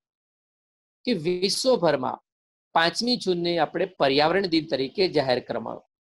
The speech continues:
આ સવાલ મિત્રો આઈ એમ પી છે, સેન્ટેન્સના રૂપમાં થોડું ધ્યાન આપજો કે ભાઈ, આ સવાલો આઈ એમ પી ના રૂપમાં પૂછાતા હોય છે. ભાઈ, વિશ્વભરમાં પાંચમી જૂનને કયા દિવસ તરીકે ઉજવવામાં આવે છે?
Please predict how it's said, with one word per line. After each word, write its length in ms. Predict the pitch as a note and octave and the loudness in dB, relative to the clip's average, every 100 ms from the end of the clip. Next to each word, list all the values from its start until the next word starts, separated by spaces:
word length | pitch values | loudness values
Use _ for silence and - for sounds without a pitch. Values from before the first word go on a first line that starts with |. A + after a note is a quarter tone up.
| _ _ - | _ _ -10
આ 40 | |
સવાલ 420 | A#2+ - C#3+ D3 | -8 -4 0 2
મિત્રો 480 | D#3 E3 F3 F3+ F#3+ _ _ - | 0 -2 -2 -2 -4 _ _ 0
આઈ 140 | C#3 | 2
એમ 160 | D3+ E3+ | 2 2
પી 180 | G3 | 0
છે, 400 | F#3+ - F#3 F3+ - _ | 0 0 -2 -2 -8 _
સેન્ટેન્સના 760 | - - D#3+ D#3+ - G#3+ G#3 F#3+ | -14 -2 -2 0 -2 -2 0 0
રૂપમાં 260 | D#3+ D3+ D#3 | -2 -2 -4
થોડું 260 | - C#3+ | -2 -4
ધ્યાન 280 | C3 C3 C#3 | -2 -2 0
આપજો 400 | D#3+ D#3+ E3+ F#3 - _ _ _ _ _ _ | 0 0 0 0 -2 _ _ _ _ _ _
કે 60 | D3 | -6
ભાઈ, 260 | C#3+ C3+ - - | -4 -4 -6 -2
આ 100 | D3+ | -2
સવાલો 420 | - D#3+ E3+ F#3+ | 0 2 2 2
આઈ 260 | - D3 | 0 0
એમ 100 | D#3 | 0
પી 120 | D#3+ E3 | 0 0
ના 100 | D#3 | 0
રૂપમાં 380 | C#3 C3+ F3 | -2 -2 -4
પૂછાતા 600 | A3 - C#3 - C3 B2+ B2 | -4 -4 -6 0 0 0 -2
હોય 200 | A#2+ A#2 | -2 -6
છે. 200 | - - | -10 -16
ભાઈ, 680 | - _ _ _ _ - | -18 _ _ _ _ -4
વિશ્વભરમાં 680 | G3+ F3 F3+ G#3 F#3+ F#3+ F#3+ | 0 2 2 0 2 2 2
પાંચમી 460 | F#3+ D#3 D3 E3+ F3+ | 2 0 0 -2 -2
જૂનને 320 | E3 F3 F3 | -2 -4 -4
કયા 340 | - D3+ E3 | 0 2 4
દિવસ 380 | E3+ F3 F3+ F3+ | 4 4 2 0
તરીકે 380 | D3+ D3 D3 E3 | -2 -2 -2 -2
ઉજવવામાં 720 | C#3+ C3+ C#3+ B2+ B2 F#3+ B3 _ _ _ | -2 0 0 2 0 -2 -6 _ _ _
આવે 280 | C#3 B2+ B2 | 2 2 0
છે? 240 | - B2+ | -6 -12